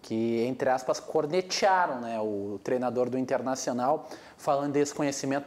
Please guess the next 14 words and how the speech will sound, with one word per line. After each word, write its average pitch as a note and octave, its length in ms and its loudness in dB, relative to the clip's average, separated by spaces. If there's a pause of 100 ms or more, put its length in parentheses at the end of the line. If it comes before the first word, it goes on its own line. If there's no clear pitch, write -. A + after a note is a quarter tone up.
do B2+ 120 2
elenco, C3+ 640 2
falando C3 500 2
em, A#2 260 0
em A#2+ 40 -2
não, B2 180 -2 (100)
não, A#2+ 240 -4
não B2 160 -2
ter B2+ 160 2
visto C3+ 360 0
os A#2 40 -2
jogos C3 380 2
do B2+ 80 -2
Internacional. B2 1040 -2